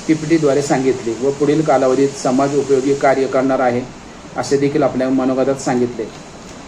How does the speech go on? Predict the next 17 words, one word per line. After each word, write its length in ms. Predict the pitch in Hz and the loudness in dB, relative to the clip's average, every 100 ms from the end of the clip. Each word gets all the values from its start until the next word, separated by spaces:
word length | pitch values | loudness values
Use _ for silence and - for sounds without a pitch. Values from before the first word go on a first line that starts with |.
| - | 0
रोटरियन 420 | 135 135 156 160 | 0 4 2 2
संजय 360 | 156 143 139 143 | 2 0 2 2
मेहता 380 | 131 123 131 | 0 0 0
यांनी 300 | 120 127 131 | 2 2 2
आलेल्या 340 | 139 131 135 143 | 2 2 2 2
पाहुण्यांचे 420 | 139 131 131 139 | 2 0 0 -2
स्वागत 360 | - 120 131 - | 0 0 0 0
केले. 180 | 131 117 - - - - - - - - - | 0 0 -4 -12 -20 -20 -20 -18 -18 -14 -4
डिस्ट्रिक्ट 540 | 123 139 - 165 - | -2 -2 0 -2 0
एकतीस 340 | 143 - 147 143 | -4 -2 -2 -2
एकतीसचे 480 | 143 143 139 143 139 - - - - | -2 -2 0 2 2 0 -16 -14 -4
रोटरियन 340 | 135 135 139 139 | -2 2 2 2
शीतल 380 | - 139 139 139 | -4 0 2 2
शाह 200 | 143 123 | 2 2
यांचा 320 | 131 123 139 | 0 0 0
सन्मान 380 | 139 123 123 123 131 | 2 2 2 0 -2
अध्यक्ष 420 | 123 139 - | 0 0 0